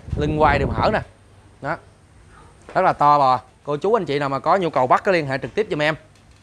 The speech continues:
Đây. Mã số chín. Mẹ, một cặp, à, đực, một con đực, một con ba B ha. Một con kem, một con ba B,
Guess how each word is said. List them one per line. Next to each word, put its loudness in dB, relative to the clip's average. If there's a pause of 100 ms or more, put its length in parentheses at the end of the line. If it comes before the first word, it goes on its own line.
(500)
Đây. 0 (760)
Mã 2
số 0
chín. 0 (460)
Mẹ, -8 (120)
một -4
cặp, -4
à, 4
đực, 0
một -4
con 2
đực, -2
một -6
con 0
ba 4
B -4
ha. 2 (220)
Một -6
con 0
kem, -2
một -4
con -2
ba 2
B, 0